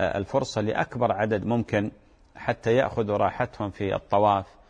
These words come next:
وهناك الحمد لله أماكن ممكن أن يصلي فيها الإنسان. آه، ليس عليكم فدية وليس عليكم شيء، وإنما التوبة والاستغفار والتنبيه، تنبيه الناس إلى أنه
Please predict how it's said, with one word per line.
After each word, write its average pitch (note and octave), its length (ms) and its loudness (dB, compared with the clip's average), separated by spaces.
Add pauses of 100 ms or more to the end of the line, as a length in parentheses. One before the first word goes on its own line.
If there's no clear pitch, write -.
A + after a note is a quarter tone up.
(260)
وهناك G2 1080 -2
الحمد G2+ 300 -4
لله G2 420 0
أماكن A2 400 -4
ممكن A2+ 300 -4
أن F#2+ 120 -4
يصلي G2 500 -2
فيها A2+ 340 -2 (380)
الإنسان. G2 640 -2 (580)
آه، - 260 -6
ليس F#3+ 300 2
عليكم A2+ 420 2
فدية G#2+ 400 2
وليس F2+ 420 -2
عليكم G#2 400 0
شيء، A#2+ 200 -2
وإنما G#2+ 320 -2
التوبة A2+ 460 2
والاستغفار G#2+ 760 0 (400)
والتنبيه، A#2+ 720 0
تنبيه G#2 480 -2
الناس G#2+ 420 -2
إلى G#2 260 -4
أنه G2+ 220 -2